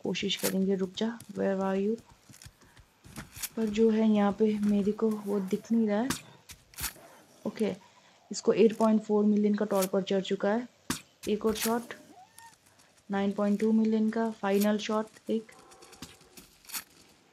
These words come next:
अरे भाग गया ये, इसको final देना था रे, ऐसे भागेगा तो थोड़ी चलेगा। रुक जा भाई, ओ, उसके साथ साथ मैं भी गिर रहा।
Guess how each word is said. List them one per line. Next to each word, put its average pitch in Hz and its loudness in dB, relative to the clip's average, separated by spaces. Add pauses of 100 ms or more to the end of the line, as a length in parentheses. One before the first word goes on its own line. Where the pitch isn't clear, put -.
अरे 226 0
भाग 190 2
गया 196 4
ये, 185 4 (720)
इसको 220 0
final 226 4
देना 208 6
था 196 -2
रे, 208 4 (100)
ऐसे 226 2
भागेगा 202 0
तो 220 0
थोड़ी 247 2
चलेगा। 202 0
रुक 196 0
जा 247 -2
भाई, 269 0 (2500)
ओ, 202 -2
उसके 208 0
साथ 220 2
साथ 220 4
मैं 208 2
भी 220 2
गिर 190 4
रहा। 180 -2